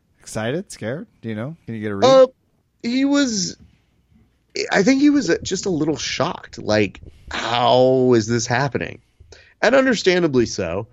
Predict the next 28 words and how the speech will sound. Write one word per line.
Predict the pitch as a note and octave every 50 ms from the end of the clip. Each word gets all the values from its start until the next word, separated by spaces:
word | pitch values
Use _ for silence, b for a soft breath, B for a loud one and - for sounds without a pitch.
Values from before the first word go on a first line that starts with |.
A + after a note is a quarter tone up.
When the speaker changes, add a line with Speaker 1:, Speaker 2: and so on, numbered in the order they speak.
| _ _ _ _ _ _ _ _ _ _
Speaker 2:
But | - A2+ G#2+ D3 D3 C3 - -
he | C3+ D3
gets | C#3+ F#3 - -
shocked. | - - D3 C3 B2 A#2+ A#2+ A#2+ A#2+ - - - - _ _ -
He | A2 F#2+ A2 A2 G#2+ G#2+ F#2
gets | F2 F2 C3 C#3+ - - -
through | - A#2 A2 G#2+ G#2 G2+
it. | G2 G2+ - _ _ _ _ _ _ _ _ _ _ _ _ _ _ _ _ _ _ - - - - - _
And | C3 C3 C3
then | C3+ C#3+ C#3+ C#3+ C#3 C3+ -
he | - G#2+ B2+ B2
just | A2 F#2+ A2 A#2 A#2+ A2+ A#2 - - - - - _ _ _ _ _ _ _ _ _ _ _ _ _ _
goes | - - G#2+ B2 B2 B2+
to | C3+
work, | B2+ C3 C#3+ D#3 D3 -
man. | G#2+ G2+ G2 G2+ G#2+ A2 - _ -
You | - G#2 G#2
know, | G#2+ G#2+ A2
he, | A2+ A2 G#2 G2+ G2 F#2 - b b b b b b b b b
he | _ - A2
goes | F#2+ A#2 A#2 A2+ A#2+ A2 A2+
off | A2 A2+ A2+ B2 C#3+ C3 - -
and | G2 F#2+
he | F#2+ F#2+
starts | F2 - - G#2+ G2+ -
getting | - A#2+ A2 A2 G#2+ G2+
ready. | G2 F#2+ G2+ A2 A#2 B2 A#2+ G#2+
And, | F#2 F2+ F2+ F2